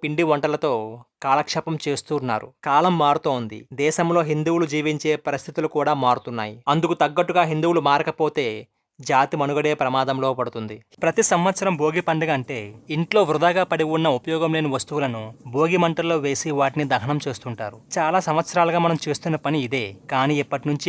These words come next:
భోగి పండుగ అంటే ఇంట్లో వృధాగా పడి ఉన్న వస్తువులను మాత్రమే కాదు, హిందూ జాతి మనుగడకి ప్రమాదకరంగా ఉన్న మితిమీరిన పరమత సహనం, హిందువులు మాత్రమే పాటించాలని చెప్పబడిన సెక్యులరిజం,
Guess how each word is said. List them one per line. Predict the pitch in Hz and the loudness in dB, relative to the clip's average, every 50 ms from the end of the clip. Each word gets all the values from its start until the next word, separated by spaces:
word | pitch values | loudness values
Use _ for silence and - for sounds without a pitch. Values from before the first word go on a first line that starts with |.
| 156 123 131 | -4 -2 -2
భోగి | 135 143 147 147 - | -2 -2 -2 0 0
పండుగ | 156 151 151 143 135 127 | 0 2 2 0 0 0
అంటే | 123 - 143 127 113 110 117 - - 160 139 | -2 -4 -6 -8 -10 -10 -14 -16 -12 -8 -8
ఇంట్లో | 143 - - 175 170 151 139 | -8 -4 0 0 0 2 2
వృధాగా | 139 131 147 151 143 156 151 - | 2 2 2 4 4 0 0 0
పడి | 143 143 135 139 | -2 0 0 0
ఉన్న | 143 143 139 131 | 2 2 2 0
వస్తువులను | 127 120 - - 151 147 143 135 127 120 | -2 -4 -4 -4 -2 -2 0 0 0 0
మాత్రమే | 120 - 135 131 131 131 123 - | -2 -2 -2 -2 -2 -2 -2 -2
కాదు, | 113 113 104 107 101 - - - - | -2 -2 -4 -8 -16 -16 -12 -4 0
హిందూ | 170 170 190 214 220 214 208 | 2 4 6 6 6 6 6
జాతి | 208 202 190 214 175 | 4 2 2 2 2
మనుగడకి | 160 156 - 180 175 170 190 180 - | 2 2 2 2 2 0 -2 -2 -2
ప్రమాదకరంగా | 151 147 156 160 165 170 170 160 165 165 160 165 160 156 156 | -2 0 2 2 2 2 0 0 0 0 0 0 0 2 0
ఉన్న | 156 151 147 135 131 | 0 0 -2 -2 -2
మితిమీరిన | 135 - 160 160 160 156 156 160 - - | -4 -4 -4 -2 0 0 0 0 0 0
పరమత | 139 139 139 151 - 156 - - | 0 0 0 -2 -2 -4 -6 -6
సహనం, | 127 113 131 131 127 123 123 131 _ _ _ - | -6 -6 -4 -4 -4 -4 -6 -10 _ _ _ -4
హిందువులు | 160 175 185 208 208 208 190 180 | 0 2 4 6 6 6 6 4
మాత్రమే | 175 170 - 180 190 190 - 156 | 4 4 2 -2 -2 0 0 0
పాటించాలని | 151 147 170 170 170 - 170 160 160 165 160 156 - | -2 0 -2 -6 -4 -2 -2 -2 0 -2 -4 -6 -4
చెప్పబడిన | 147 147 143 151 147 147 139 - - | -4 -4 -2 -2 -2 -4 -4 -6 -6
సెక్యులరిజం, | 127 _ - 156 151 147 139 131 120 127 117 | -8 _ -4 -2 -2 0 0 0 0 -2 -2